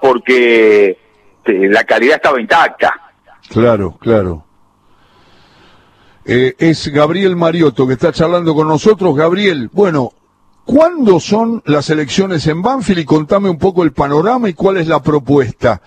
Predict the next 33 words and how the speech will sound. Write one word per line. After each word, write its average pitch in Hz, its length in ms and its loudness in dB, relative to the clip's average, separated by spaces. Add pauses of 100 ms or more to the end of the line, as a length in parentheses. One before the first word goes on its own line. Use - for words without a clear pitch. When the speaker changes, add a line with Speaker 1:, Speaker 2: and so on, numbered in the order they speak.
(320)
Speaker 2:
que 120 120 0
tenés 139 440 0
para, 120 420 -2
para 117 280 0
el, 110 340 0 (360)
para 120 240 0
el 120 200 -2
futbolero 147 760 0
y 147 60 0
para 127 220 -2
el 135 100 -2
hombre 143 300 0
del 123 240 -4
club. 101 440 0 (840)
Speaker 1:
Mira, 214 200 2
las 214 180 0
elecciones 233 380 0
son 214 200 -2
el 202 80 2
año 208 180 0
que 185 160 0
viene. 139 540 0 (580)
Todo 165 240 2
indica 165 300 0
que 143 120 -4
va 143 160 0
a - 60 -4
ser, 151 200 0
van 147 160 2
a 147 60 -2
ser 160 140 0
en 147 100 0
octubre, 120 640 -2